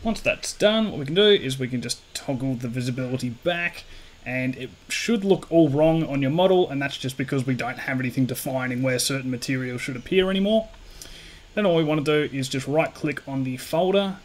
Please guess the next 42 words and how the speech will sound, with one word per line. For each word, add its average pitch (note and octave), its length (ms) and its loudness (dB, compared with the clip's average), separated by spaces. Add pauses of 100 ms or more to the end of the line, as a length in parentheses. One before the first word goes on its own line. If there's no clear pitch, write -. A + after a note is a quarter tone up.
and C3 200 -4
choose C3+ 340 -2
export C3+ 500 -4
as A#2+ 160 -10
a A#2 140 -10
smart C3 340 -8
material. B2+ 460 -10 (1500)
Once F#3 180 -2
this F3+ 140 0
is D#3+ 100 0
done, E3 340 4
if E3 200 -4
you E3 140 2
did E3 300 2
miss F#3+ 300 4
any F3 220 2
I D#3 160 2
D E3 200 2
masks E3 460 0
or C3+ 260 0
any C3+ 200 -6
paint F3+ 280 -2
masks, E3+ 480 -2 (300)
uh, - 40 -10 (100)
Quixel G3 360 8
will D#3 280 2
actually C#3+ 320 -2
give C3 180 0
you C#3 140 0
an B2+ 80 -2
error D#3+ 300 4
and E3 260 0
tell C3+ 180 0
you B2+ 140 0
which B2+ 180 -2
ones B2 220 -2
you B2+ 40 -2
need A#2+ 180 -6
to A2+ 40 -6
go B2 140 -6
clean C3+ 320 -6
up. G#3 180 -4